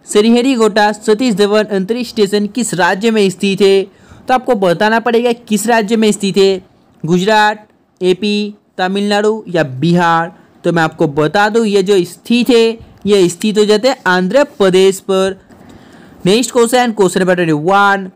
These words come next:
तो देखो, इस पे पूछा है, who was the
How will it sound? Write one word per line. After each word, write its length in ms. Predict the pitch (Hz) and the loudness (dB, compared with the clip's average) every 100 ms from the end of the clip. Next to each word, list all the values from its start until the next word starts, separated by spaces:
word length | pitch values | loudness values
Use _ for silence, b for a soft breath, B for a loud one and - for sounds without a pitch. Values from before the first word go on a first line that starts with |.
| _ | _
तो 60 | 185 | -2
देखो, 180 | 214 240 | 0 2
इस 140 | 240 | -2
पे 200 | 254 220 | 0 0
पूछा 340 | - 160 160 202 | 0 -4 -2 0
है, 300 | 214 220 214 _ _ _ _ - | 0 -4 -6 _ _ _ _ -4
who 120 | 262 262 | -2 2
was 220 | 233 202 | 0 0
the 100 | 208 | -2